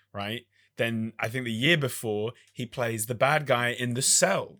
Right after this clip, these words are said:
the other film I told you about. Then he's in this. In the same year, he's in another science fiction virtual reality movie called Strange Days with, uh, Ralph Fiennes, which I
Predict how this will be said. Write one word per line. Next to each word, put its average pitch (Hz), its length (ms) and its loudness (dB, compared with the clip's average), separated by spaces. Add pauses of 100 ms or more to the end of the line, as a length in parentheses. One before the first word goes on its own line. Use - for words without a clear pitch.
the 123 160 0
other 151 140 2
film 113 260 -4
I 104 60 -6
told 107 320 -8
you 104 100 -12
about. 104 360 -8 (520)
Then 135 240 -4
he's 123 220 -4
in 120 160 -6
this. 180 440 0 (240)
In 135 120 -4
the 143 100 0
same 214 480 2
year, 110 440 -6 (100)
he's 147 220 2
in 147 80 2
another 151 460 2
science 131 440 2
fiction 117 420 -2
virtual 113 360 -2
reality 110 420 -4
movie 110 380 -6
called 117 220 -6
Strange 143 580 -2
Days - 680 0
with, 117 320 -8
uh, 107 480 -4 (100)
Ralph 123 540 -4
Fiennes, 107 500 -4
which 123 200 -6
I 120 380 2